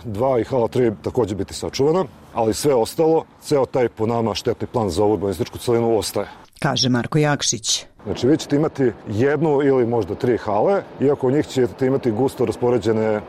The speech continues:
Speaker 1: identične neke, pa ne baš nebodere, mislim da je pet plus osam spratnost, ali veoma gusto poređane.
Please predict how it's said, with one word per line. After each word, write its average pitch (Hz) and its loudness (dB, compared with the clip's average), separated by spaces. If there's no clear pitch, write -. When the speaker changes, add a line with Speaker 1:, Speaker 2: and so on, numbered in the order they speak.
Speaker 1:
identične 123 0
neke, 101 2
pa 139 2
ne 135 2
baš 120 -2
nebodere, 117 0
mislim 107 -2
da 101 0
je - -2
pet 104 0
plus - -6
osam 95 -2
spratnost, 123 -2
ali 110 4
veoma 120 2
gusto 104 -4
poređane. 113 0